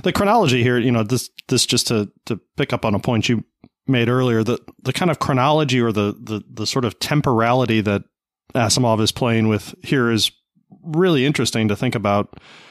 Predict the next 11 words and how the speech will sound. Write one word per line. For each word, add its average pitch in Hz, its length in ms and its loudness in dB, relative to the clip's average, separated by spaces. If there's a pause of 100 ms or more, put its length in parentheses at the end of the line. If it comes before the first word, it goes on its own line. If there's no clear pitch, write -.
(320)
as 139 200 0
a 123 60 -2
kind 127 220 0
of 107 120 -2
historian, 113 720 0
be-, 101 240 -6
because 127 260 -2
you're 143 140 0
absolutely 120 520 2
right. 107 480 0 (280)
Whereas 123 480 0